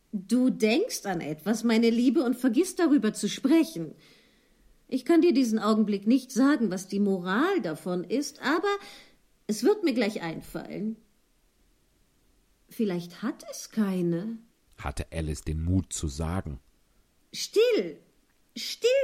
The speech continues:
Speaker 1: Kind,
Speaker 2: sagte die Herzogin.
Speaker 1: Alles hat seine Moral, wenn man sie nur finden kann.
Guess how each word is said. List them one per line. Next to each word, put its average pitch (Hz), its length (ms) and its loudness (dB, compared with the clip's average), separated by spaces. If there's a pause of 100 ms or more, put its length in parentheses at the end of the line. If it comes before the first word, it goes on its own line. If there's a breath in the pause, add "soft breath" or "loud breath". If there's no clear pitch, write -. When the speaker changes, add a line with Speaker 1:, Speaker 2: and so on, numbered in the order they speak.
(100)
Speaker 1:
Kind, - 680 -2
Speaker 2:
sagte - 400 -6
die 73 120 -6
Herzogin. 76 600 -6 (1080)
Speaker 1:
Alles 226 220 -2
hat 190 200 -2
seine 190 320 -2
Moral, 196 600 0
wenn 233 140 2
man 359 180 2
sie 285 140 2
nur 311 220 4
finden 311 500 2
kann. - 540 -10